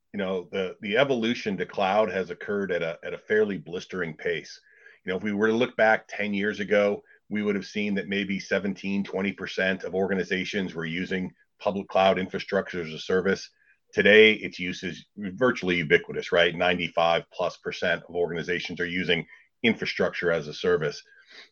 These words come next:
Um, what's become more interesting over the last three years, and this is just a,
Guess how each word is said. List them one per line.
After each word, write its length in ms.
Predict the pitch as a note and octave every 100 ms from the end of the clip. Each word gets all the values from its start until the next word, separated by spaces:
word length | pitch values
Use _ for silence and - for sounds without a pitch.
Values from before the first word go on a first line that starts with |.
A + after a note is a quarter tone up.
| -
Um, 400 | G2 F#2 F2 - -
what's 220 | A2+ -
become 300 | B2 - B2+
more 240 | C3+ G3
interesting 360 | D#3+ - A#2 A2
over 140 | G2
the 80 | F#2+
last 380 | G2 F#2+ F2 -
three 280 | A#2 A#2+ D#3+
years, 480 | B2+ E2+ D#2 F2 -
and 100 | G2
this 140 | A2+
is 100 | A#2
just 220 | - G#2 -
a, 180 | F2+